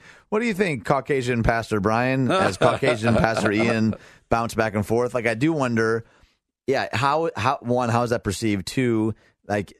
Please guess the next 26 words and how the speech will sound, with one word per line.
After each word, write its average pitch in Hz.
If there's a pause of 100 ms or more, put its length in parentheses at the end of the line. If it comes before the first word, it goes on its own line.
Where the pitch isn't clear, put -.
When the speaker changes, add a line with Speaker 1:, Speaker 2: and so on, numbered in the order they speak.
Speaker 1:
does 117
that 120
become, 104
uh, 90
more 101
novelty 98
than 85
anything? 90
Speaker 2:
Right. 82 (100)
Speaker 1:
Because 107
it, -
it, 101
I 107
think 113
it 107
absolutely 98
needs 98
to 92
be 98
more 95
than 90
just 87
simply 90
where 82
I 80
attend, 82